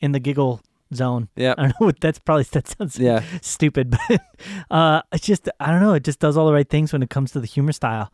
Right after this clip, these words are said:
Speaker 2: One thing I wanna
Speaker 1: Um,
Speaker 2: do is actually go back and rewatch the entire first season, knowing
Speaker 1: The
Speaker 2: what I
Speaker 1: big
Speaker 2: know, the
Speaker 1: twists.
Speaker 2: big twist, and
Speaker 1: Yeah.
Speaker 2: just kinda, like, piece it all together, 'cause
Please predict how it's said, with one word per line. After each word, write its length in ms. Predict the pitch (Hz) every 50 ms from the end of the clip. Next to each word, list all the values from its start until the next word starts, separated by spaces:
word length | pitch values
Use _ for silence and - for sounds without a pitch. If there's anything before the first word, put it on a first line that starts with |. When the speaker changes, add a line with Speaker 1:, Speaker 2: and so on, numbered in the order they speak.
| _ -
Speaker 2:
One 140 | 143 160
thing 160 | 165 233 233 233
I 40 |
wanna 140 | 214 190 160
Speaker 1:
Um, 60 | 131
Speaker 2:
do 180 | 117 135 139 143
is 200 | 135 120 120 113
actually 260 | 131 123 117 - 135 113
go 200 | - 120 117 117
back 480 | 110 113 107 107 104 101 101 - - -
and 200 | 113 113 110 107
rewatch 500 | 110 120 123 117 110 107 110 113 113 -
the 80 | - 113
entire 300 | 107 - 120 113 107 101
first 320 | - - 117 107 - -
season, 520 | - 113 113 104 104 101 101 104 107 110 113
knowing 640 | 123 127 127 123 117 110 107 101 101 98 98 95 98 - -
Speaker 1:
The 60 | -
Speaker 2:
what 80 | 107 104
I 40 | 98
Speaker 1:
big 100 | 117 101
Speaker 2:
know, 200 | 104 104 104 104
the 20 | 101 101 98 95 95
Speaker 1:
twists. 40 | -
Speaker 2:
big 160 | 107 101 98 -
twist, 420 | - - 120 113 107 101 104 143
and 80 | 135 127
Speaker 1:
Yeah. 80 | 120 117
Speaker 2:
just 180 | 110 110 110
kinda, 200 | - - 120 107
like, 200 | 101 101 98 - -
piece 240 | - 117 107 - -
it 40 | 95
all 120 | 98 95
together, 500 | 85 101 98 95 107 101 98 98 95 95
'cause 320 | 95 - - 110 101 -